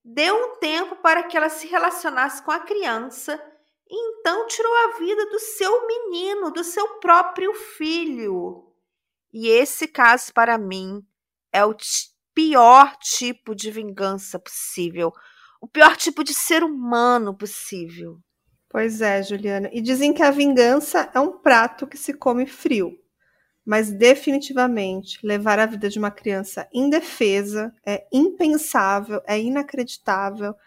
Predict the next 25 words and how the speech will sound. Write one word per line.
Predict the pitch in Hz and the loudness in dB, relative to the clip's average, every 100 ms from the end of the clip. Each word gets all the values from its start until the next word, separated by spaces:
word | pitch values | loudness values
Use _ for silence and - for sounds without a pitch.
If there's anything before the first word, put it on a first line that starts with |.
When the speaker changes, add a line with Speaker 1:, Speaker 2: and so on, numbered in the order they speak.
| _ _ - | _ _ -4
Speaker 2:
é | |
inaceitável, | 214 220 220 - 262 - 208 180 196 196 | -2 -2 -2 -2 -4 -2 -2 0 -2 -6
né, | 190 196 | -6 -6
Ju? | 196 196 190 - _ _ _ _ | -6 -8 -10 -14 _ _ _ _
Speaker 1:
Com | - 294 381 | -8 -6 -6
certeza, | 403 370 - 320 | -6 -4 0 0
esse | 370 - | 0 0
cara | 392 | 2
é | 539 | 2
um | 622 494 | 4 6
monstro. | 359 381 466 - - 202 170 175 _ _ _ _ _ _ - | 6 4 0 -4 -2 -2 -2 -6 _ _ _ _ _ _ -2
E | 320 | 2
é | |
um | 415 | 2
Speaker 2:
Totalmente. | 466 427 508 | 6 6 6
Speaker 1:
monstro, | 494 - - 523 587 571 494 330 - 330 | 2 -4 -4 -2 0 0 0 -2 0 2
é, | 349 359 294 269 - - - _ _ - 320 - | 6 6 6 4 0 -20 -20 _ _ -20 -16 6
olha | 508 587 | 10 10
por | - | 8
quantos | - 640 - 719 320 320 | 4 4 4 -8 2 4
anos | 381 523 466 - | 6 6 4 4
que | |
ele | 415 | 0
premeditou | 427 381 403 381 - 381 | 0 0 0 -2 -2 0
isso. | 381 339 415 415 - | 0 0 0 -4 -6